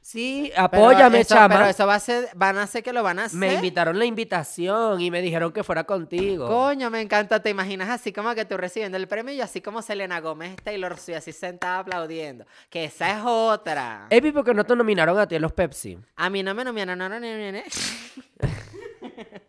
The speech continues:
Speaker 1: La que habla ñenga, entonces. Ña, ña, ña, ña, ña, ña. <laughs>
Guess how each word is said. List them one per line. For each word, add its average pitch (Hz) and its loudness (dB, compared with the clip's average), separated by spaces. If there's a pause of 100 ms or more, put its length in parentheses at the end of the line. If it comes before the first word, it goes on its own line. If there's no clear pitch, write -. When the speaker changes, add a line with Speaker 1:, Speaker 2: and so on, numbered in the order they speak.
(140)
Speaker 1:
La 156 -8
que 156 0
habla 147 4
ñenga, 139 2
entonces. 123 -6
Ña, 156 0
ña, 160 0
ña, 185 0
ña, 185 0
ña, 185 4
ña. 185 -2 (200)
<laughs> 180 0